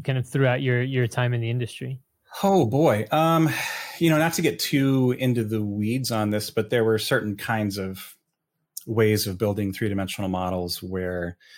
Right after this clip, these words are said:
Speaker 2: you know, branching structures were really hard to deal with, deforming surfaces were kind of hard to deal with. And then, uh, you know, along came almost like a new iteration on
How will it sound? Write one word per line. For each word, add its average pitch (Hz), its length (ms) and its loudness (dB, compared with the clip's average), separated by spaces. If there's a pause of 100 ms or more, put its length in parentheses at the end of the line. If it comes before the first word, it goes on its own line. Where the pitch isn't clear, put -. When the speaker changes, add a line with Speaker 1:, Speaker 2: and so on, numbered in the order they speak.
(240)
Speaker 2:
you 110 80 -8
know, 104 80 -6
branching 98 520 -4
structures 110 800 0 (100)
were 110 140 2
really 104 300 0
hard 101 280 0
to 101 80 -12
deal 104 260 0
with, 101 220 -2
deforming 98 480 -4
surfaces 92 640 -8
were 92 80 -10
kind 90 200 -8
of 87 100 -8
hard 98 240 -6
to 92 60 -14
deal 95 240 -6
with. 92 320 -6
And 95 320 -4 (580)
then, 110 600 4
uh, 110 500 4 (600)
you 139 180 -2
know, 113 300 0 (380)
along 123 380 4
came 117 440 0
almost 117 420 0
like 107 120 0
a 101 40 0
new 107 300 2
iteration 101 840 -2
on 95 600 -6